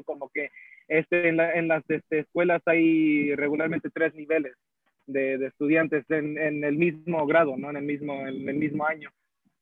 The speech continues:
Gente que no le echa mucha ganas, gente que dos, tres y como que el grado más avanzado. Y por suerte o por no sé qué sea, siempre he estado en, en el, en el más,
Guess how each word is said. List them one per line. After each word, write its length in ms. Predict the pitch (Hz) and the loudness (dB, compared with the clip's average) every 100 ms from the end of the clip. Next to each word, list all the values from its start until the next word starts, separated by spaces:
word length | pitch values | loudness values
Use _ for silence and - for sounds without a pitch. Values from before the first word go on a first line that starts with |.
| - | -2
Gente 480 | 175 160 175 170 | 0 0 2 2
que 300 | - 165 160 160 | 4 4 4 2
no 160 | 165 | 0
le 100 | 175 | -2
echa 160 | 175 185 | 0 0
mucha 300 | 180 170 180 | 0 2 4
ganas, 440 | 180 180 180 175 | 4 2 0 0
gente 440 | 160 165 156 156 131 | -2 -4 -2 -4 -2
que 240 | 147 139 | -2 0
dos, 240 | 143 151 156 | 0 0 0
tres 240 | 165 170 156 | 2 2 2
y 240 | 143 139 | 0 -2
como 300 | 117 139 127 | -6 -10 -10
que 100 | 123 | -6
el 340 | 135 127 131 143 | -4 -4 -6 0
grado 320 | 160 147 147 | 4 4 4
más 180 | 147 151 | 2 4
avanzado. 500 | 151 147 175 170 160 _ _ _ _ _ | 2 2 -2 -2 -4 _ _ _ _ _
Y 260 | 165 160 156 | 0 4 4
por 240 | 147 160 | 2 0
suerte 460 | 165 202 185 208 196 | 4 4 4 2 2
o 120 | 175 | 2
por 220 | - 156 | -2 -6
no 400 | 139 151 156 160 151 | -6 -8 -4 -4 -4
sé 120 | 160 | -4
qué 140 | 160 156 | -4 0
sea, 320 | 180 180 170 _ _ _ | 2 2 0 _ _ _
siempre 260 | 180 175 165 | 0 0 -2
he 40 | |
estado 420 | - 165 156 147 | 2 2 2 -2
en, 200 | 139 135 | -4 -8
en 200 | 135 135 | -12 -10
el, 200 | 135 131 131 | -6 -6 -6
en 140 | 135 | -8
el 140 | 135 | -6
más, 220 | 135 135 | -4 -4